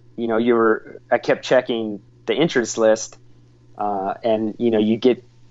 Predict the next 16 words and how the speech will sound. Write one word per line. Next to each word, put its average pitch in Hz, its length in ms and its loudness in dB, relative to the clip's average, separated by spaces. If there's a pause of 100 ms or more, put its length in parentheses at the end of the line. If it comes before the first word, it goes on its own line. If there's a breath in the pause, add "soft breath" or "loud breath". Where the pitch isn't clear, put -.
(140)
these 120 200 4
names 123 300 4
like 113 300 -2
Courtney 131 300 0
Dauwalter 117 600 -2
and 92 240 -10 (360)
Patrick 127 300 -4
Reagan 123 480 -4
and 95 260 -20
Zach 123 300 -6
Bitter 165 260 -6
that 110 140 -12
started 120 320 -10
popping 120 340 -2
up, 107 240 -6
and 92 160 -16